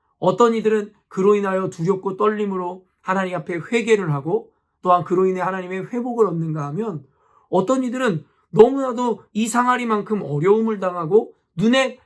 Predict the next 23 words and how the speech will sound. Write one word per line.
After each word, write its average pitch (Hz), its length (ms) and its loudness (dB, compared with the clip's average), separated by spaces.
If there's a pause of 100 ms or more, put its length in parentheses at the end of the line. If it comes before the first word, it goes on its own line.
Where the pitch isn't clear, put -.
분명한 233 540 0
결과들이 214 640 0
주어지는데도 190 640 -4
불구하고 156 720 -2 (300)
그로 240 240 0
인해서 226 440 -2
회개하거나 226 760 -4
깨닫기는커녕 240 920 -2 (340)
더 233 420 2 (160)
악한 247 420 -6
일들을 220 480 -4 (440)
더욱더 233 460 2
행하더라는 185 560 -4
것이에요. 143 400 -14 (320)
바로 226 180 6
하나님께 254 480 -2
버림받은 214 640 -2
자들의 180 500 -4 (380)
그리고 180 220 2
하나님에게 202 520 0
악을 156 360 0
행하는 208 320 -4
자들의 175 420 -6